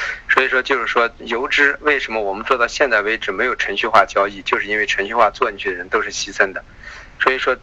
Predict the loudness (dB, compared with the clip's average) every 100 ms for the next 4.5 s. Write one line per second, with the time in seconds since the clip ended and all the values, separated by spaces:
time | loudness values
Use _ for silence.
0 | -10 -20 -12 -2 -2 0 0 -2 -6 -2
1 | -2 0 2 2 2 0 2 4 4 2
2 | 0 0 0 -2 -4 -4 -8 -6 -6 0
3 | -2 -2 -4 -4 -4 -2 -2 0 -2 -4
4 | -6 -4 -4 -4